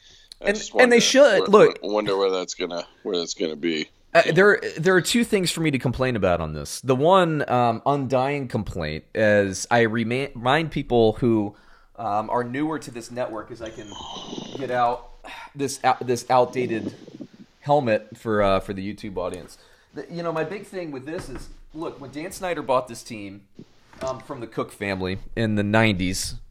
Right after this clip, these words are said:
Speaker 2: uh, the late nineties, ever since then, he's turned that gold franchise into just pure dog turd. It's,
Speaker 1: Yeah.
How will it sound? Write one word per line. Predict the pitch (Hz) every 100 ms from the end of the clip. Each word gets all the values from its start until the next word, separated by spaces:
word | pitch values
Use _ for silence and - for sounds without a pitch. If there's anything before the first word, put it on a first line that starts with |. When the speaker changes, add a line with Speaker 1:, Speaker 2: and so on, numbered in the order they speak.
| -
Speaker 2:
uh, | 101
the | 92
late | 98 107 107
nineties, | 107 107 98 110 - - - - _ - -
ever | 151 180
since | - 160 -
then, | 117 107
he's | 104 107 -
turned | 147 143
that | 127 113 110
gold | 123 123 -
franchise | 120 113 - 98 92
into | 92 90
just | 98 -
pure | 104 90
dog | 92 85 80
turd. | 82 67 - - - - - - - -
It's, | 131 127
Speaker 1:
Yeah. | 123